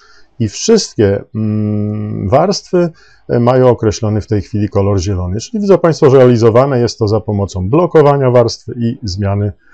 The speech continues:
e, koloru. Zmieniły się także grubości, proszę popatrzeć. Przywołajmy jeszcze inny stan warstw, na przykład wszystkie czerwone jednopunktowe.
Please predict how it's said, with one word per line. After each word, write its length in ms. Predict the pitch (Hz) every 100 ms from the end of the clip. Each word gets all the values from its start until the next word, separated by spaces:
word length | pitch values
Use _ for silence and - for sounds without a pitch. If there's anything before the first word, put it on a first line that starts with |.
| _ _ -
e, 160 | 101
koloru. 420 | - 107 165 202
Zmieniły 460 | 123 107 104 101 123
się 140 | 123
także 340 | 113 101 92 143
grubości, 520 | 196 180 101 - -
proszę 320 | - - 107
popatrzeć. 540 | 101 101 104 - - -
Przywołajmy 640 | - 196 175 139 110 101
jeszcze 400 | 101 92 - 98 - _ -
inny 420 | 113 101 98 101 _ _ _ _ _ _ -
stan 340 | - 135 135
warstw, 400 | 147 - 165 - _ - - _ -
na 120 | 135
przykład 440 | - 107 104 95
wszystkie 520 | - - 208 - 175
czerwone 560 | 165 131 107 139 143 135
jednopunktowe. 720 | 123 117 120 127 110 - 101